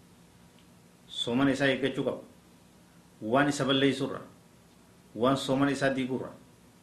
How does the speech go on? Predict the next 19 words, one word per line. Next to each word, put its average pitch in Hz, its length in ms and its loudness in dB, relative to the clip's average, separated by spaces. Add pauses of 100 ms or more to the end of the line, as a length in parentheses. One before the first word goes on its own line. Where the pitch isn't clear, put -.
(120)
uf 123 200 -6
qabuudhaatu, 151 560 0 (720)
uf 123 160 -6
eeguudhaatu, 151 540 2 (760)
soomana 135 540 2
isaa 143 320 0
kana 143 420 -4
akka 139 220 -4
bu'aa 135 260 -2
qabu 113 160 -6
isaa 110 160 -4
godha. 107 220 -10 (1300)
Akka 127 240 -2
bu'aa 139 260 4
qabu 120 140 -2
isaa 117 220 -2
godha. 113 160 -8 (1200)
Soomanni 151 520 2
isaa 156 260 0